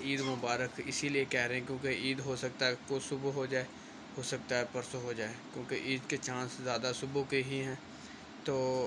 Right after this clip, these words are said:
अल्लाह पाक आप लोगों को खुश रखे और इस ईद के मौका पे एक दूसरे की गिले शिकवे, नाराज़गी तमाम एक दूसरे से ख़त्म करें और ईद पे एक दूसरे के गले लगें।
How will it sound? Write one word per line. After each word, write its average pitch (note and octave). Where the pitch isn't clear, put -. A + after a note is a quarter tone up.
अल्लाह E3
पाक D3+
आप C3+
लोगों C3+
को -
खुश C#3+
रखे C3+
और B2
इस B2+
ईद B2+
के C#3
मौका B2
पे B2+
एक C3
दूसरे C#3
की C3+
गिले C3
शिकवे, C#3
नाराज़गी C3
तमाम C3
एक B2+
दूसरे C3
से B2+
ख़त्म C3+
करें B2
और B2+
ईद D3
पे C#3+
एक C3+
दूसरे C3+
के C#3
गले B2+
लगें। A#2+